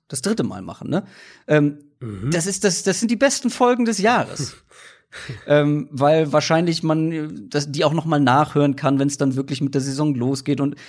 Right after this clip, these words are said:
Speaker 1: dann wirklich alles noch mal kompakt für jedes Team zusammengefasst wird.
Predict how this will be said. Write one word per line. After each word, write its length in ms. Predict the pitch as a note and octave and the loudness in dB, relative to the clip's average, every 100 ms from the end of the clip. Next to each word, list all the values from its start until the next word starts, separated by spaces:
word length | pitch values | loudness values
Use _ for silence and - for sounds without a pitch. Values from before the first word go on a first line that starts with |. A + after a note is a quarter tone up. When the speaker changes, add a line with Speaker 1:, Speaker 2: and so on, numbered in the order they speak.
| - - | -10 -2
Speaker 1:
dann 160 | B2+ | 0
wirklich 260 | D#3+ D3+ - | 0 -2 0
alles 340 | E3+ E3 - - - | 2 2 -4 -10 -4
noch 140 | D3 C#3 | -2 4
mal 220 | D3 D3 | 2 4
kompakt 500 | D3 C3+ D#3+ E3+ - | 0 0 -2 -4 -2
für 100 | D3 | -2
jedes 380 | C3+ C#3 C3 - | 0 0 -2 -4
Team 200 | E3 D3+ | -6 -2
zusammengefasst 640 | C#3 D3+ F3 - D3 - | 0 0 -2 -2 -2 0
wird. 200 | D3+ | -2